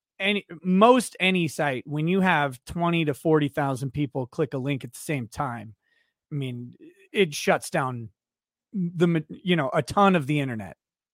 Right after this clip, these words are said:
uh, outside of, like, some of the really huge channel or really huge websites. It, that's just so much load coming in.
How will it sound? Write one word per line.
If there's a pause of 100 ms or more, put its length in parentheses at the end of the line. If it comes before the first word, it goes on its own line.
(140)
uh,
outside
of,
like,
some
of
the
really
huge
channel
or (360)
really
huge
websites.
It,
that's
just
so
much
load (340)
coming
in.